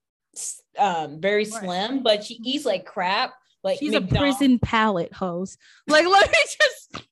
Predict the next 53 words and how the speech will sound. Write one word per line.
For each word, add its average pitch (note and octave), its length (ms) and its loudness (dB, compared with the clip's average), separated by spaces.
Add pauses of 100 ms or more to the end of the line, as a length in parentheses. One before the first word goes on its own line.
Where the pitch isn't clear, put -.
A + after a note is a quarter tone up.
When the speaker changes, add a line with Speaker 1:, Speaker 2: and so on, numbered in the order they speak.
(140)
Speaker 2:
she's F#4+ 120 -4
a F#4 60 -4 (100)
prison D#4 300 -4
palate. A3 460 -8 (300)
But, C4+ 200 -2
like, C#4 240 -4
Speaker 1:
And B3 120 0
Speaker 2:
yeah. D#4 180 0
Speaker 1:
then, B3 280 0
like, A#3 200 0
I - 20 -14
think C#4+ 260 -6
last G3+ 540 -4
year, G#3+ 280 -4
I G3+ 80 -4
think G3+ 200 -14
either G3 180 -10
for E3+ 100 -12
New F3+ 220 -2
Year's G#3+ 380 2
or E3 160 -6
probably, F#3+ 320 0
like, E3+ 220 -4
for E3+ 180 -6
around D#3+ 260 -8
Christmas A#3 340 -4
concert, E3 580 -10 (160)
she - 120 -2
was A#3+ 120 4
getting C#4 260 2
pretty C4 240 2
winded G#3+ 400 2
on E3+ 160 -2
stage. G3 540 2
And F#3 100 -6
a F#3 40 -4
lot F#3+ 100 2
of F#3+ 60 -10
people G#3 180 -6
say, F#3+ 140 0
"Oh, G3 120 0
yeah, F#3+ 220 -2
she F3+ 160 -8
has F3+ 200 -6
pretty F#3+ 240 -10
privilege." D#3 420 -12
'Cause F3 180 -6 (160)
if G#3+ 120 -2
Lizzo C4 360 4
did C#4+ 160 -2
the C4 60 -10
same C4 320 -2
thing, C4 360 -2